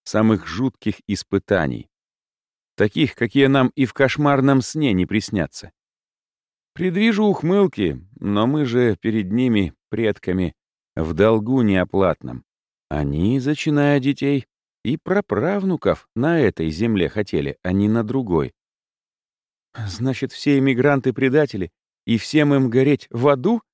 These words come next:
кивнула она насмешливо. «Даже тем, кто бежал от Гитлера или от Сталина?»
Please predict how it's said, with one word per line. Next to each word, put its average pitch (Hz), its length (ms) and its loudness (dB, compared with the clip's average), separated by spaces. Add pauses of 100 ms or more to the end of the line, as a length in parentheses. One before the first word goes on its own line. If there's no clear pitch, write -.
(260)
кивнула 76 500 -2
она 73 140 -4
насмешливо. 76 600 -8 (240)
«Даже 180 260 0
тем, 165 200 2
кто 170 160 -2
бежал 151 320 4
от 139 120 4
Гитлера 131 460 0
или 127 200 0
от 131 160 2
Сталина?» 117 580 -4